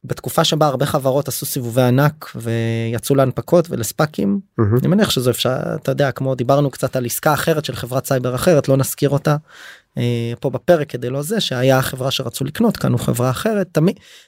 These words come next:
Speaker 1: תמיד יש אלטרנטיבות על השולחן.
Speaker 2: כן.
Speaker 1: כי היה אפשר בטוח לעשות גם סיבוב או ללכת להנפיק. למה למכור?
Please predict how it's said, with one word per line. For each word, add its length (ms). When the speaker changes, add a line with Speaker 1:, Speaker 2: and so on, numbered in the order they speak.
Speaker 1:
תמיד 280
יש 180
אלטרנטיבות 600
על 80
השולחן. 340
Speaker 2:
כן. 160
Speaker 1:
כי 160
היה 280
אפשר 220
בטוח 360
לעשות 220
גם 160
סיבוב 340
או 60
ללכת 400
להנפיק. 420
למה 240
למכור? 420